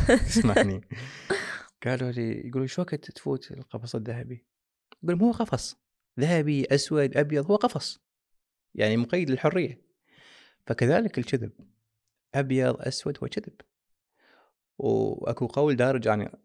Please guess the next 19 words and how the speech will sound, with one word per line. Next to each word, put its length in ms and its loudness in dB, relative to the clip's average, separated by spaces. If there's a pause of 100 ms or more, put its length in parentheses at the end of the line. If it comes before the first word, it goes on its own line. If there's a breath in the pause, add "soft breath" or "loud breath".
ضده 200 2
طبعا: 260 -2
"ليس 320 0
كل 220 -2
ما 180 2
يشاع 400 -2
صحيح. 600 -8 (760 soft breath)
الكذب 340 0
المخربط 640 -2
أحسن 280 -4
من، 480 -4
شلون 260 -2
الكذب 380 -2
المصفط 560 -2
أحسن 340 -4
من 60 0
الكذب 240 -2
المخربط." 500 -4 (460)
آه، 240 4